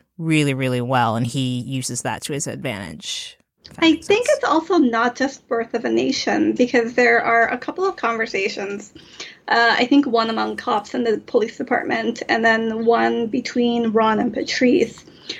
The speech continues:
Speaker 2: where they talk about the greater representation of Black people in, on T V.
Speaker 1: Yeah,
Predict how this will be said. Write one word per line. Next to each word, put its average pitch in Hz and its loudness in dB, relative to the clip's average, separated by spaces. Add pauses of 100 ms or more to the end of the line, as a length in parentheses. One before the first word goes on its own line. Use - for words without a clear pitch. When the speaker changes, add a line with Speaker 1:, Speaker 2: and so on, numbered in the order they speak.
(120)
Speaker 2:
where 247 6
they 240 6
talk 254 0
about 247 2
the 233 -6
greater 226 0
representation 226 -2
of - 0
Black 214 0
people 254 -2
in, 220 0 (120)
on 240 4
T 240 -2
V. 208 -4 (140)
Speaker 1:
Yeah, 143 0